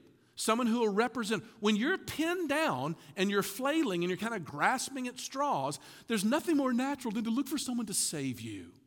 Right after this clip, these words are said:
That's the idea. In other words, what you've got there in Mount Sinai are these little hints that more than anything else in the world, human beings need a good spiritual lawyer. They have to have someone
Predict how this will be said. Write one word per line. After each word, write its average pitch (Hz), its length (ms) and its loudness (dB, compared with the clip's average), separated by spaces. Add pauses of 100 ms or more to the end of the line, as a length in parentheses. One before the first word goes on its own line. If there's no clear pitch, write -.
(680)
That's 202 200 -4
the 202 160 -4
idea. 127 480 -4 (680)
In 208 40 -4
other 220 100 2
words, 214 140 2
what 202 140 -4
you've 180 160 -4
got 254 280 -2
there 226 180 0
in 185 120 0
Mount 165 240 -4
Sinai 117 760 -6 (640)
are 180 80 -4
these 165 200 -2
little 294 220 0
hints - 600 -4 (200)
that 180 140 0
more 196 220 4
than 202 240 2
anything 294 540 -2
else 220 300 -4
in 202 80 -4
the 180 80 0
world, 151 560 -2 (580)
human 277 400 2
beings 175 460 0
need 151 200 0
a 127 60 -4
good 170 380 0
spiritual 143 680 -6
lawyer. 104 680 -10 (1400)
They 139 60 -12
have 214 200 -8
to - 60 -14
have 226 120 -10
someone 185 420 -4